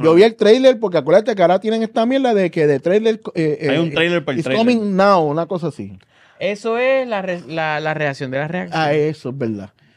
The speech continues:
Speaker 2: Porque ahora para un trailer, antes tú tirabas el trailer.
Speaker 3: Vamos
Speaker 2: Ahora
Speaker 3: a
Speaker 2: te dicen ahora que te van a poner el trailer.
Speaker 3: El lunes puedes reaccionar al, al teaser del trailer.
Speaker 2: <laughs>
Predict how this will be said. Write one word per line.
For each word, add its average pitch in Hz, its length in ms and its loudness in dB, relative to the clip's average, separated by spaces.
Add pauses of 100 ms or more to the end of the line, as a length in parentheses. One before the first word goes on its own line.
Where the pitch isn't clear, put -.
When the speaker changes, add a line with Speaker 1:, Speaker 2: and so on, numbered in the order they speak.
(120)
Speaker 2:
Porque 127 220 -4
ahora 180 180 2
para 214 240 2
un 226 80 0
trailer, 247 460 2
antes 175 240 -2
tú 233 100 -12
tirabas 143 380 -2
el 226 80 -8
trailer. 156 400 -6
Speaker 3:
Vamos 156 220 0
Speaker 2:
Ahora 220 120 -2
Speaker 3:
a 240 60 4
Speaker 2:
te - 20 -
dicen 269 320 4
ahora 285 240 6
que 202 160 -6
te 190 120 0
van 214 160 2
a 277 80 2
poner 226 180 2
el 208 80 -2
trailer. 120 400 -4 (800)
Speaker 3:
El 165 180 -6
lunes 285 300 -2
puedes 202 260 -4
reaccionar 226 560 -6
al, 185 200 -4
al 147 180 -6
teaser 220 340 -6
del 139 180 -4
trailer. 147 400 -6
Speaker 2:
<laughs> 143 200 -10